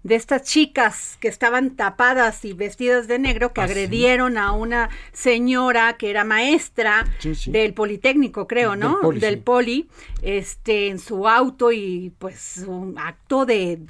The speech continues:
Speaker 1: pues, de delincuencia, realmente.
Speaker 2: Totalmente, ¿no?
Speaker 1: O sea, tampoco.
Speaker 2: Así es.
Speaker 1: Yo creo que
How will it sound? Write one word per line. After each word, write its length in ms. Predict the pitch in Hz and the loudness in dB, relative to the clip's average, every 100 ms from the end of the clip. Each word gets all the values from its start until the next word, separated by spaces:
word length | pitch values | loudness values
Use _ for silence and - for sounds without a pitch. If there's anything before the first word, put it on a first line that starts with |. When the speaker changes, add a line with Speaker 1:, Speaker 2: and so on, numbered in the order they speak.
| - | -6
Speaker 1:
pues, 160 | 160 156 | -4 -4
de 120 | 185 | -2
delincuencia, 960 | 208 226 233 214 277 311 554 - 330 - | 0 2 0 -2 0 0 0 -2 -2 -2
realmente. 760 | 185 190 240 254 214 185 226 | -4 0 2 4 4 4 0
Speaker 2:
Totalmente, 160 | 175 151 | 0 -4
¿no? 200 | 135 220 - | -4 -6 -8
Speaker 1:
O 80 | |
sea, 360 | 196 220 202 175 | -4 0 0 0
tampoco. 840 | 226 202 180 277 339 - 285 180 - - | -2 -2 2 4 4 4 2 2 -6 -14
Speaker 2:
Así 260 | 117 - | -14 -12
es. 180 | 98 - - | -14 -14 -6
Speaker 1:
Yo 160 | 202 220 | 2 4
creo 220 | 269 277 | 4 4
que 340 | 339 285 254 | 4 6 4